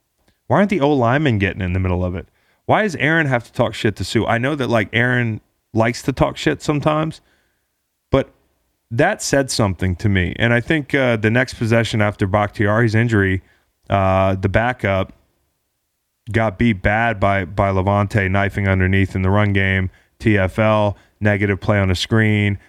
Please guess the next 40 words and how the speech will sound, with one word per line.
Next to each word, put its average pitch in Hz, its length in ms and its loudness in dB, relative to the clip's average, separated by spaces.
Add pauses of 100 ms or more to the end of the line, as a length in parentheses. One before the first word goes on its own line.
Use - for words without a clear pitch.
(100)
then 101 180 2
Rodgers 98 400 0
scrambles 95 440 0
for - 160 -2
a 90 60 2
short, 101 400 0 (380)
uh, 92 240 2
short 101 340 0
gain, 98 460 0 (360)
and 95 640 0 (480)
they 117 80 2
got 101 160 -2
a 98 60 -6
punt. 92 320 -2 (260)
It's - 140 -18
thirty-eight 147 480 2
ten 120 180 0
at 95 140 0
this 90 160 -6
point. 85 300 -8 (100)
The - 80 -14
game's 120 320 0
over. 98 400 0 (400)
And 104 440 0
you 110 80 -2
know 117 120 2
what 123 100 0
was 107 100 0
really, 120 800 2 (300)
really 107 760 2 (140)
a 104 60 -2
standout 107 520 0
moment 101 380 0
from 95 160 -4
that 98 200 0
three 107 160 0
and 101 120 0
out? 104 260 0 (400)
It 110 140 2
was 101 760 0